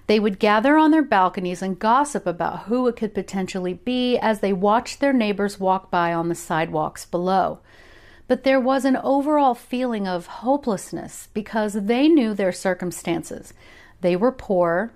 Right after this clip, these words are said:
Russian people living in crumbling urban government housing, and they knew, or at least felt, they didn't matter.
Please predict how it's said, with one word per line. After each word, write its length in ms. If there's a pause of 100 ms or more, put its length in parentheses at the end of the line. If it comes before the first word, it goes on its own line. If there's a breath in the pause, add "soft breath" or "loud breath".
Russian 520
people 540 (340 soft breath)
living 640
in 180
crumbling 640
urban 400
government 480
housing, 640
and 200
they 120
knew, 600
or 160
at 80
least 240
felt, 320
they 120
didn't 360
matter. 480